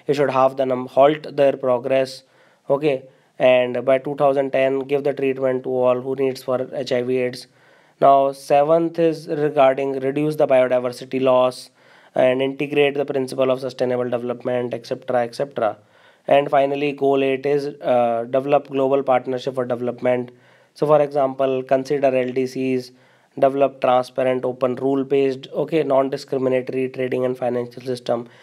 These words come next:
So these were the some targets. I will not go into detail of all of them, total twenty-one in number.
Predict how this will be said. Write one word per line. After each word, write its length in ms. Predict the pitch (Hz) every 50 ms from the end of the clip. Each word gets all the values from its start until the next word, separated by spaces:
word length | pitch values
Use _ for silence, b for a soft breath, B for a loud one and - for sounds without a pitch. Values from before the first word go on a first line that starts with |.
| B B B B
So 100 | - 156
these 260 | 151 165 180 185 170
were 160 | 175 180 175
the 100 | 165 175
some 300 | 165 - 170 165 165 160
targets. 560 | 156 127 123 123 123 139 165 185 180 180 -
I 160 | 139 131 127 131
will 140 | 131 131
not 140 | 127 127 131
go 180 | 127 135 135 135
into 200 | 131 131 139 131
detail 320 | 131 131 127 131 131 131 123
of 140 | 117 -
all 120 | 127 123 123
of 120 | 120 123
them, 160 | 143 151 165
total 280 | 131 160 147 147 147 143
twenty-one 460 | 135 143 135 131 131 135 131 131 131
in 120 | 127 127 123
number. 380 | 131 156 156 143 139 139 143